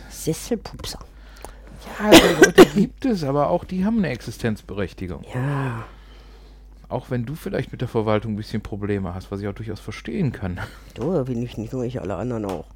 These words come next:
Speaker 1: Also ich habe einen Job, wo ich schon zwei Stunden vor Feierabend meine zehntausend Schritte hinter mir hab.
Speaker 2: Ja.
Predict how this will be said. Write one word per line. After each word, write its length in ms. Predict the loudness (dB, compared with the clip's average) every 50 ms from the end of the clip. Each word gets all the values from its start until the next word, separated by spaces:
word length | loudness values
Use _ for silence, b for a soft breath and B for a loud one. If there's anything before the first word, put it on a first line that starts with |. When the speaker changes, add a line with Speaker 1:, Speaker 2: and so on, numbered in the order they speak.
| B B B B B B B 2
Speaker 1:
Also 160 | 4 4 4
ich 180 | 4 4 6 8
habe 160 | 8 8 8
einen 80 | 8 6
Job, 160 | 6 6 6 4
wo 80 | 2 2
ich 60 | 4
schon 160 | 2 0 0
zwei 200 | 4 4 4 4
Stunden 240 | 4 2 0 0 2
vor 160 | 2 0 0
Feierabend 460 | 4 4 6 8 8 8 8 6 6
meine 220 | 4 4 4 2 2
zehntausend 440 | 2 2 2 2 2 2 2 0
Schritte 280 | 0 -2 -2 -2 0 -2
hinter 220 | -2 -2 -2 -2 0
mir 180 | 0 0 0
hab. 120 | -2 -4 -6 -10 b b b b b b b b b b b b b b b b b b b b b b b -20 -20 -20 -12 -6
Speaker 2:
Ja. 220 | -6 -4 -4 -6